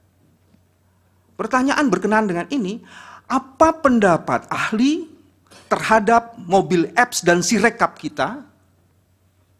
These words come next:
berkaitan dengan keamanan data, transparansi dan akuntabilitas, dan audit dan ver-, verifikasi? Itu ada, ada masalahnya di situ.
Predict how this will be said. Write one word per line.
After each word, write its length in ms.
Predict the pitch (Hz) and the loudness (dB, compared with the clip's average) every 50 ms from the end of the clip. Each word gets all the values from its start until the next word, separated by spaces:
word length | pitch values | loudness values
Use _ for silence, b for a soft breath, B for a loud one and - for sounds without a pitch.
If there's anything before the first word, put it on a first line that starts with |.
| _ _ _ _ _ _ _ _ _ _ _ - | _ _ _ _ _ _ _ _ _ _ _ -8
berkaitan 480 | 147 180 170 - 196 208 202 233 233 226 | -6 -4 -2 0 0 0 2 2 0 0
dengan 100 | 202 202 - | 0 2 2
keamanan 220 | 156 180 185 175 160 | 2 4 2 2 2
data, 420 | 147 143 - 196 247 302 330 339 - b b b b b | 2 2 2 0 -2 -2 -4 -8 -14 b b b b b
transparansi 540 | - 175 190 190 190 - 202 175 196 180 185 165 | 0 0 0 0 0 0 0 2 0 0 -2 -2
dan 160 | 170 151 151 | -2 -2 -2
akuntabilitas, 480 | 160 - 156 175 160 151 156 220 240 | -4 -6 -6 -6 -6 -4 -2 -4 -2
dan 160 | 180 185 185 - | -2 -4 -4 -2
audit 300 | 180 175 170 170 156 143 | -2 -2 0 -2 -2 -2
dan 80 | 143 147 | -4 -4
ver-, 240 | 147 160 147 - - - | -4 -8 -12 -12 -12 -12
verifikasi? 540 | - 139 127 135 127 127 110 107 - - - _ b b b b b b b | -10 -10 -10 -10 -12 -12 -12 -12 -14 -18 -20 _ b b b b b b b
Itu 180 | 226 277 254 | -4 -2 0
ada, 160 | 214 214 - - | 0 0 0 -2
ada 160 | - 185 202 | -2 0 0
masalahnya 480 | 190 185 180 202 185 185 180 175 156 | 0 0 0 0 -2 -2 -2 -6 -8
di 60 | 139 123 | -8 -10
situ. 160 | 135 - 101 | -10 -12 -12